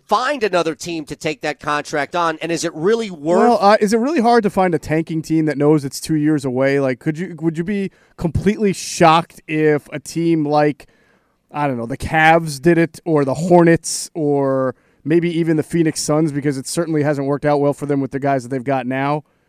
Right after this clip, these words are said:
Speaker 2: to try to improve? I, I don't know. I just can't
Speaker 1: No,
Speaker 2: see
Speaker 1: I
Speaker 2: it,
Speaker 1: think
Speaker 2: man.
Speaker 1: the Suns, the Suns look at their current state and their future, and they're not gonna
Speaker 2: Maybe
Speaker 1: bring
Speaker 2: not.
Speaker 1: in
Speaker 2: All right.
Speaker 1: somebody
Speaker 2: Well, let's,
Speaker 1: like
Speaker 2: let's say
Speaker 1: Wiggins.
Speaker 2: Pop retires at the, I don't know if Pop's retiring, but the Spurs,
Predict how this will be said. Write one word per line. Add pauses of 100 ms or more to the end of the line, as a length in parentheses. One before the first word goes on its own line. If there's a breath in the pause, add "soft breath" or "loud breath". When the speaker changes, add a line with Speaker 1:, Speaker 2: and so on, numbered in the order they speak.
(200)
Speaker 2:
to
try
to
improve?
I,
I
don't
know.
I
just
can't
Speaker 1:
No,
Speaker 2:
see
Speaker 1:
I
Speaker 2:
it,
Speaker 1:
think
Speaker 2:
man.
Speaker 1:
the
Suns,
the
Suns
look
at
their (180)
current
state (120)
and
their
future,
and (140)
they're
not
gonna
Speaker 2:
Maybe
Speaker 1:
bring
Speaker 2:
not.
Speaker 1:
in
Speaker 2:
All
right.
Speaker 1:
somebody
Speaker 2:
Well,
let's,
Speaker 1:
like
Speaker 2:
let's
say
Speaker 1:
Wiggins.
Speaker 2:
Pop
retires
at
the,
I
don't
know
if
Pop's
retiring,
but
the
Spurs,